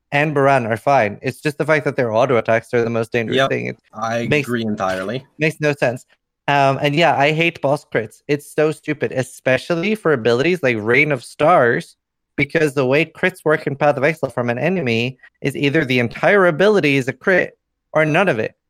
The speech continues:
Speaker 1: So
Speaker 2: Yep.
Speaker 1: my Righteous Fire character, by the way, this, like, I recently died to Awakener. I think I've done, like, around a thousand. And that's my first time ever dying. Um, and it was 'cause I, like,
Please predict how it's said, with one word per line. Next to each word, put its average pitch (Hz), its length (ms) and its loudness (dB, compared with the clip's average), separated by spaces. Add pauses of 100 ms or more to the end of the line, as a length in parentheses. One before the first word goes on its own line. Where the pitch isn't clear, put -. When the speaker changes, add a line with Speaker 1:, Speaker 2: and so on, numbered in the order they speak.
Speaker 1:
So 151 380 2
Speaker 2:
Yep. 151 260 0
Speaker 1:
my 170 240 2
Righteous 208 380 0
Fire 208 220 2
character, 131 360 -2
by 196 160 2
the 165 100 0
way, 135 140 0
this, 147 200 -6 (160)
like, 151 320 -2 (120)
I 180 80 2
recently 156 560 -4
died 120 260 2
to 120 120 0
Awakener. 110 420 -2
I 117 80 -4
think 151 180 -2
I've 147 80 -4
done, 143 140 0
like, 127 160 -6
around 117 320 0
a 113 200 -8
thousand. 151 520 0 (440)
And 156 100 2
that's 165 120 0
my 175 120 2
first 147 300 0
time 143 180 0
ever 123 260 0
dying. 117 460 0 (380)
Um, 117 600 0
and 147 80 -2
it - 20 0
was 160 140 -2
'cause 175 240 0
I, 147 460 2 (120)
like, 120 420 -2